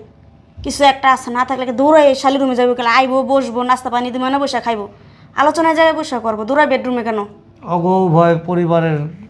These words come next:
Speaker 2: কোনো আলাপ আলোচনা হয়তো করে, আমাদের সামনে বলে না।
Speaker 1: গোড়ার ডিমের আলোচনা
Speaker 2: এগুলি
Speaker 1: করে।
Speaker 2: কিছু মনে করো না তুমি। আর দুলাভাই
Speaker 1: আপনি
Speaker 2: তো
Speaker 1: কিছু মনে কর না, কিছু মনে করা কইতে কইতে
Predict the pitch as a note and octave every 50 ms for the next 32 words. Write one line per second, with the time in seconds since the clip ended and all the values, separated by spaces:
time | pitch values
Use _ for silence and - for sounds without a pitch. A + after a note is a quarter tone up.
0 | - - - - - C3 C3+ C3+ C3+ C#3 C#3+ C#3+ C#3+ C#3 C3+ C#3 C3+ C#3+ C3+ B2
1 | A#2 A#2 A2+ A#2+ B2 - - B3+ - A3+ A3+ A3+ A3+ A#3 A3+ A3+ - - B3+ A#3+
2 | - A2+ A2 A2 A#2 A2+ A2 G#2+ G#2 G#2 G#2 - - - - - - - - -
3 | - - - A3+ A3+ A3 G#3 G#3+ B3+ B3+ C4 B3+ B3+ B3+ C4 C4 - C#4 C4+ C4
4 | B3 D3+ D#3+ E3 D#3+ D#3 D3+ A#2 C3 C3+ C#3 C#3 C#3+ C#3 B2+ A#2 A2 G#2+ G#2+ G#2
5 | G2+ G2 G2 G2 F#2+ F2+ - - - - - - - - - - - - - -
6 | - - - - - - - - - - A#2 A2 G#2 G2+ G2 G#2+ A#2+ B2+ B2 A#2+
7 | A#2+ A#2+ B2 E3 A#3+ B3 A#3+ A#2+ - - - B3+ B3 B3+ C4 C4+ C4 C4 C4 B3
8 | A#3+ A#3+ A#3 C4+ B3 - B3+ A#3+ B3 C4 C4+ B3+ B3+ B3 B3 C4 B3+ B3+ B3+ B3
9 | B3+ C4 B3+ - D4